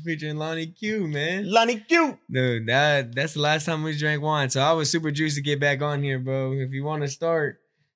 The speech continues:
Speaker 1: let the people know what we sipping on today.
Speaker 2: That's an easy one for me. I could do that. Shout out to my man, Email, y'all. We do the se-, we did a Secret Santa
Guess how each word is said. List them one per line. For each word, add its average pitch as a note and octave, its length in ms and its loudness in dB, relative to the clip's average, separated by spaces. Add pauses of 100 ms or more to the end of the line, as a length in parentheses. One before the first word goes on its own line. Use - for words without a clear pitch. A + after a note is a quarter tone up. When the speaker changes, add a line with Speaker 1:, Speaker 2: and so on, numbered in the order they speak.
(140)
Speaker 1:
let C#3+ 220 0
the C#3+ 80 -4
people C#3+ 300 -2
know D#3 200 0
what D3 140 2
we C#3+ 160 2
sipping D3+ 400 2
on C#3 240 -2
today. C3+ 440 0
Speaker 2:
That's C#3 220 4
an C3 80 2
easy C#3 300 0
one B2 140 0
for A#2+ 100 -8
me. C#3 160 0
I C#3 80 4
could A2+ 160 -4
do B2 160 0
that. B2 260 6
Shout F#3 240 4
out G#3+ 180 6
to F#3+ 80 -2
my D#3+ 140 0
man, D3+ 320 0
Email, C#3 480 0
y'all. A#2 380 2
We D3+ 100 0
do F3+ 100 0
the D#3 120 0
se-, - 240 -2
we D3 80 -2
did E3 100 2
a C3 60 0
Secret E3+ 260 -2
Santa F#3 380 0